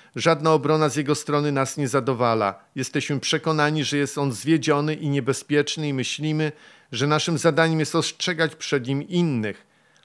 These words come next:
A jednak prawdą jest, że to osoba, której umysł jest kontrolowany przez demona krytyki, jest zwiedziona i niebezpieczna. Ponieważ jego własne,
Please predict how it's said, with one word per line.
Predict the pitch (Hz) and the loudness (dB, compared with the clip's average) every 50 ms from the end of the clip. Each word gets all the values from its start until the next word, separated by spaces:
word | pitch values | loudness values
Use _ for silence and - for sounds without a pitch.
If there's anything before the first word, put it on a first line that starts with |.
| _ - | _ -4
A | 117 127 | -2 -2
jednak | 127 123 139 135 - - | 0 0 0 -2 -2 -2
prawdą | - 160 156 143 120 117 127 123 | 0 2 2 2 2 2 0 0
jest, | 120 120 127 131 131 - - - - | 2 2 2 2 2 0 -4 -10 -8
że | 131 117 131 135 | -6 -4 -4 -2
to | - - 139 | 2 2 4
osoba, | 143 131 - - 151 139 131 147 143 | 4 2 2 2 2 4 4 4 2
której | - - - 143 139 139 143 | 2 0 -2 0 0 0 0
umysł | - 165 156 151 147 135 - 147 | 0 -2 0 0 -2 -2 -2 -4
jest | 143 - - | -4 -4 -2
kontrolowany | - 151 135 - 143 143 143 143 135 143 139 139 139 | -4 -4 -2 0 2 2 4 4 4 4 2 2 0
przez | 139 - - 139 123 113 | -2 -2 -2 -4 -2 0
demona | 117 147 156 170 180 156 127 123 123 | 0 2 2 2 2 2 2 2 0
krytyki, | - - 139 143 - - - - 165 - 117 107 104 101 - - - - _ - | 0 -2 -4 -4 -2 0 -2 -2 -2 -4 -8 -6 -6 -8 -10 -16 -20 -20 _ -2
jest | 127 135 139 127 - - _ - | 0 0 0 0 -2 -8 _ -6
zwiedziona | 151 127 113 107 110 127 175 190 139 151 156 143 139 135 131 127 131 - - - | -4 -4 -4 -4 -2 0 0 0 2 4 4 4 4 4 2 0 0 -2 -4 -4
i | 147 143 | -2 0
niebezpieczna. | 139 131 107 - 117 - - - - 139 131 - - - 110 101 95 101 - _ _ _ _ _ _ _ _ _ _ _ _ _ _ _ | 0 0 0 -2 -4 -6 -6 -4 -4 -4 -2 -2 -6 -8 -6 -8 -8 -8 -12 _ _ _ _ _ _ _ _ _ _ _ _ _ _ _
Ponieważ | - 131 139 143 151 147 - | -2 0 2 2 2 2 0
jego | 170 143 156 156 | 0 2 2 2
własne, | 131 120 131 143 147 170 180 170 - - 139 131 127 127 120 | 2 2 4 6 6 6 4 2 -2 -2 0 0 2 2 0